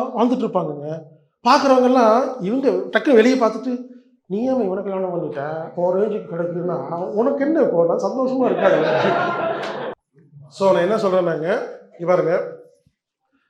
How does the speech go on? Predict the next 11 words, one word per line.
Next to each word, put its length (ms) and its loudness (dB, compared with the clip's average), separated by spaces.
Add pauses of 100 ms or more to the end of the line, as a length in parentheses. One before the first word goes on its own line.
(760)
தாந்திரீக 520 6 (120)
தாம்பத்தியம், 520 -2 (1040)
இருபத்தி 400 0
நான்கு 300 4
நாள் 240 2
வகுப்பு, 280 -6 (1300)
A 160 4 (120)
to 160 2
Z-ங்க. 340 -4 (1120)
எனக்கு 280 -2 (100)
தெரிஞ்சு 240 -2